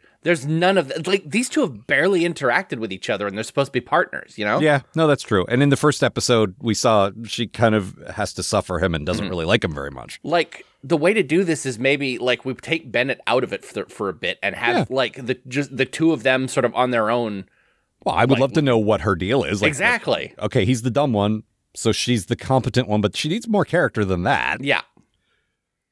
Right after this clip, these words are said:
Speaker 2: Like, does her job well enough to not get fired is not enough.
Speaker 1: I mean, you know, if you work with West, like, you're always
Speaker 2: Yeah.
Speaker 1: gonna come off looking pretty good.
Speaker 2: I guess that's the bar.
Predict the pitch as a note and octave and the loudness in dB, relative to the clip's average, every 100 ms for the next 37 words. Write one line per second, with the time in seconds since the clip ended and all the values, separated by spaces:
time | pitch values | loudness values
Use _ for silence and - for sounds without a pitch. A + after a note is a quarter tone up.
0 | _ _ - A2+ - _ _ _ _ _ | _ _ -2 -2 -2 _ _ _ _ _
1 | - - C#3+ D3+ C#3 C#3 B2+ C#3 A#2+ C3+ | -18 -2 0 2 2 2 2 0 2 2
2 | B2+ B2 - B2 B2 - G#2+ - B2+ G#2+ | 2 0 0 0 0 0 -2 0 0 2
3 | F#2+ F2 G#2 A2+ G2 G2 - - - - | 0 0 0 0 0 0 -2 -6 -10 -10
4 | - B2+ C3+ C3 A#2 F#2+ - _ - A#2+ | -6 -2 0 -2 -4 -8 -16 _ -6 -2
5 | A2 G#2 - B2 C3 C#3 A#2 F#2+ A#2+ - | 0 0 0 0 0 0 -2 0 0 -2
6 | - G#2+ F#2 - - - G#2+ B2+ A#2 B2 | -4 0 0 0 -10 -6 -4 0 2 2
7 | G#2 B2 G#2+ - A2+ G#2 G#2 G#2 F2+ - | 0 -2 -4 0 0 0 -4 -8 -8 -2
8 | A2 D2+ F2 F#2+ B2+ B2 A#2+ C3 C3+ C3+ | -2 -2 -6 -6 -2 0 2 0 0 -2
9 | - B2 A2 C3 C#2+ | 0 0 2 2 -2